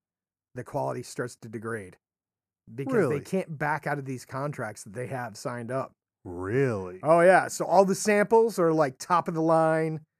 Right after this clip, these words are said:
Speaker 1: when they, you know, they're going back and forth in their negotiations.
Speaker 2: Jesus.
Speaker 1: And this is a routine practice that they purposely start making fucked up batteries the last two or three years. Then you try to ne-, renegotiate and they lock you into a longer contract.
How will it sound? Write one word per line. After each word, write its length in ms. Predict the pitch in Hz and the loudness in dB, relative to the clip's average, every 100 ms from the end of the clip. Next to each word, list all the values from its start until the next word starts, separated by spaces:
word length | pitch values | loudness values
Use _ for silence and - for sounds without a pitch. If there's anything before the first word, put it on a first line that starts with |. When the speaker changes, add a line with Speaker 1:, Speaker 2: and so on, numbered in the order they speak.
| _ _ | _ _
Speaker 1:
when 160 | 156 156 | -4 0
they, 100 | 156 | -2
you 200 | 156 175 | -2 -2
know, 200 | 160 139 | 0 0
they're 140 | 143 | -2
going 220 | 143 156 | 0 0
back 220 | 139 151 156 | 0 -2 -4
and 80 | |
forth 240 | - 160 160 | -2 0 0
in 100 | 151 | -2
their 100 | 143 | -2
negotiations. 600 | 135 127 170 151 156 156 | -2 0 2 2 0 -2
Speaker 2:
Jesus. 640 | 92 87 85 - - - | -6 -12 -14 -14 -14 -12
Speaker 1:
And 160 | - 156 | -8 -6
this 160 | 170 202 | -4 -4
is 160 | 160 | -2
a 160 | 175 160 | -2 0
routine 580 | 151 190 208 - 202 185 | 0 0 0 -2 0 0
practice 800 | 190 185 185 - 135 123 - - _ _ _ _ | 0 0 -2 -4 -6 -8 -16 -20 _ _ _ _
that 320 | 127 143 139 - _ _ _ | -6 -4 -4 -8 _ _ _
they 180 | 127 143 | -8 -8
purposely 600 | 139 - 185 190 - 175 | -4 -2 -2 -2 -4 -4
start 260 | 156 170 156 | -2 -4 -2
making 320 | 160 151 147 | -4 -4 -8
fucked 420 | - - 170 - | -12 -4 -4 -2
up 160 | 160 147 | -6 -4
batteries 500 | 143 151 147 135 127 | -2 0 0 -4 -6
the 80 | 131 | -6
last 360 | 143 143 - | -4 -4 -6
two 140 | - 143 | -6 -6
or 60 | |
three 160 | 139 147 | -4 -4
years. 240 | 147 147 | -2 -2
Then 140 | 131 170 | -2 -4
you 60 | |
try 200 | 156 190 | 0 0
to 80 | 160 | 0
ne-, 120 | 160 | 0
renegotiate 1000 | 156 151 151 180 160 156 160 160 170 180 | -2 -2 2 2 2 2 2 2 -2 -2
and 100 | 185 | -2
they 100 | 143 | -4
lock 320 | 147 151 151 | 0 0 0
you 120 | 160 156 | -4 -4
into 120 | 151 | -2
a 80 | 123 | -2
longer 400 | 139 147 160 160 | 0 0 -2 -2
contract. 580 | 175 175 160 175 185 | -2 -2 -2 -2 -4